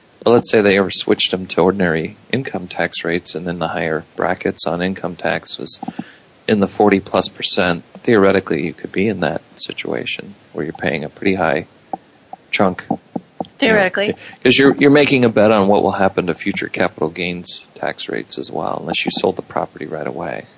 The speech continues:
Speaker 2: True. So when
Speaker 1: Yeah.
Speaker 2: you, when you take a property, whether you, you get a basis for it, and whatever that basis is, is what you keep moving forward. And then you're gonna pay whatever the capital gains tax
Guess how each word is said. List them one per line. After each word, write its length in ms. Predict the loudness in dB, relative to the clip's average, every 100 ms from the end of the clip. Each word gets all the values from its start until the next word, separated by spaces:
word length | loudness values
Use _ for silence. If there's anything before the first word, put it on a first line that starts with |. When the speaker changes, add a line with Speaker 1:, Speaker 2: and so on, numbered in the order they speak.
| _ -2
Speaker 2:
True. 320 | 2 0 -2
So 240 | -2 2
when 140 | 4 2
Speaker 1:
Yeah. 60 |
Speaker 2:
you, 140 | 2 -2
when 200 | -2 -2
you 100 | -4
take 240 | -4 -4
a 60 | -2
property, 460 | -2 -2 -4 -4
whether 480 | 0 2 2 0 -4 -8
you, 160 | -6 0
you 120 | 4
get 100 | 4
a 80 | 4
basis 420 | 2 0 -2 -8
for 200 | -4 -2 -2
it, 140 | -4 _ _
and 460 | -2 0 0 -4 2
whatever 280 | 4 4 2
that 200 | 0 2
basis 400 | 0 0 -4 0
is, 240 | 0 0
is 100 | -2 -4
what 180 | -4
you 80 | -4
keep 280 | -8 -8 -4
moving 300 | -4 -4 -4
forward. 460 | 0 2 2 -2 -6 _ _ _ -6
And 100 | 0
then 140 | 0 0
you're 100 | -2
gonna 140 | -4
pay 240 | -2 0 0
whatever 460 | 2 2 2 0
the 80 | -2
capital 420 | -2 -2 0 -2
gains 300 | -4 -4 -4
tax 640 | -8 -4 -2 -4 -12 -20